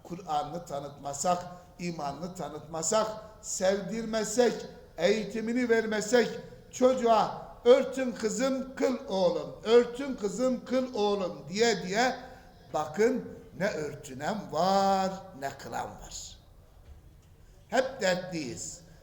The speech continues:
Kenarı koy. Baba sevgisini Hazreti Fatma anamı tanıtmasak, Hazreti Fatma anamın babasına düşkünlüğünü anlatmasak,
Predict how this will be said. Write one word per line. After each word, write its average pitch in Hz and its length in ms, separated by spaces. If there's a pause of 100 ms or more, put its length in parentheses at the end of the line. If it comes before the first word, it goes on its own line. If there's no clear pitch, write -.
(120)
Kenarı 214 540
koy. 247 440 (600)
Baba 208 340
sevgisini 233 1080 (220)
Hazreti 233 840
Fatma 226 520
anamı 226 420
tanıtmasak, 226 880 (720)
Hazreti 196 640
Fatma 233 500
anamın 233 440
babasına 226 640
düşkünlüğünü 220 680
anlatmasak, 208 800